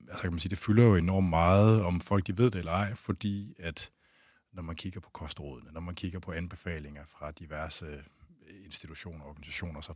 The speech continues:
er det jo noget af det, som, altså, der bliver lagt til grund for,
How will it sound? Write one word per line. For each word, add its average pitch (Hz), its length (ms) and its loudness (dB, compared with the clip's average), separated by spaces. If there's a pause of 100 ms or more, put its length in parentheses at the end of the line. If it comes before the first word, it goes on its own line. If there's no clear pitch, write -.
(160)
er 92 100 -4
det 90 100 -2
jo 87 100 0
noget 95 340 8
af 101 80 8
det, 98 180 4
som, 95 380 4 (960)
altså, 90 240 4 (180)
der 104 60 0
bliver 95 160 0
lagt 87 220 0
til 113 120 -4
grund 107 320 0
for, 98 240 -4